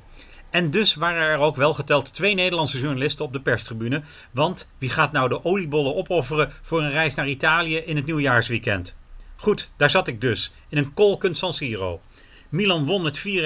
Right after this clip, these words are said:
een nadat de titelverdediger met een hogeschooldoelpunt van Careca op aangeven van Maradona nog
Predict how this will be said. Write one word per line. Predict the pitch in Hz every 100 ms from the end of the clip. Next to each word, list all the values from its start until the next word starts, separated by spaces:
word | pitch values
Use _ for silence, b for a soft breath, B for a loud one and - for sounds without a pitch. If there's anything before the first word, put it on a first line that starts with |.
| 151
een | 196 190 B -
nadat | 147 147
de | 139
titelverdediger | - 214 170 165 160 156 165 160 B B
met | - 139
een | 139
hogeschooldoelpunt | 165 - - 190 185 170 151 143
van | 156
Careca | 131 143 160 185 143 127
op | 117
aangeven | 156 160 151 123
van | 131
Maradona | 127 120 117 151 165 170 -
nog | 147 160